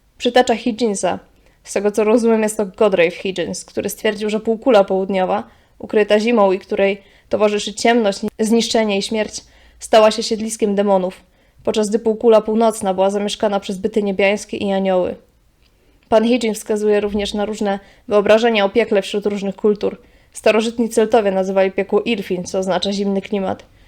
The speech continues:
Starożytni Galowie i Brytowie, Goci i Germanie uważali piekło za miejsce, w którym panuje ciemność i roi się od jadowitych gadów, złych bestii i przewrotnych duchów.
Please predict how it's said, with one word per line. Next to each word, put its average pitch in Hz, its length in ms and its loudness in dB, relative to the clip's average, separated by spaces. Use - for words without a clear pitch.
Starożytni 226 580 2
Galowie 214 380 4
i 208 40 4
Brytowie, 202 540 2
Goci 208 360 2
i 202 60 -4
Germanie 196 500 -2
uważali 226 420 4
piekło 226 300 0
za 226 140 -2
miejsce, 226 340 -2
w 208 40 -6
którym 214 220 -4
panuje 208 320 -2
ciemność 190 520 -4
i 226 100 0
roi 196 220 4
się 196 160 -2
od 185 100 2
jadowitych 190 500 0
gadów, 190 380 0
złych 190 200 -2
bestii 196 380 -2
i 185 40 -6
przewrotnych 196 600 -4
duchów. 190 400 -4